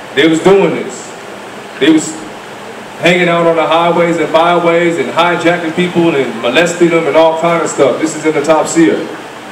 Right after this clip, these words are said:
And also in the Tafsir that Shaitan is the one who came up with this type of act. He was the one that initiated this. Shaitan.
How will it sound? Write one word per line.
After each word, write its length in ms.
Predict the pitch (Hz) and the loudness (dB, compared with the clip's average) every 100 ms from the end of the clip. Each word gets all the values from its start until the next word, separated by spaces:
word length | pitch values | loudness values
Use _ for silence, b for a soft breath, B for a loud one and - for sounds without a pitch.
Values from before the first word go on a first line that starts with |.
| - - - - - - | -16 -16 -16 -16 -12 -2
And 200 | 139 156 | -2 2
also 360 | 175 180 175 165 | 2 2 2 0
in 60 | |
the 60 | 156 | 0
Tafsir 460 | 175 170 160 170 165 | 2 0 2 2 2
that 140 | 139 | 0
Shaitan 540 | - 165 170 185 180 170 | 0 0 2 2 2 0
is 60 | |
the 80 | 160 | 0
one 200 | 165 165 | 2 2
who 120 | 165 | 0
came 260 | - 170 160 | 0 0 2
up 140 | 156 | 0
with 160 | 156 151 | 0 -2
this 220 | 160 139 - - - - | -2 -4 -10 -14 -12 0
type 220 | 160 - | 2 2
of 140 | - | 2
act. 240 | 143 123 165 | 0 0 0
He 80 | |
was 100 | 170 156 | -2 -2
the 80 | |
one 180 | 151 151 | 0 0
that 140 | 143 135 | 2 0
initiated 640 | 135 165 - 135 120 110 | 2 0 2 0 0 0
this. 200 | 120 107 | 0 0
Shaitan. 600 | 165 151 165 170 139 - | -2 0 2 2 0 -4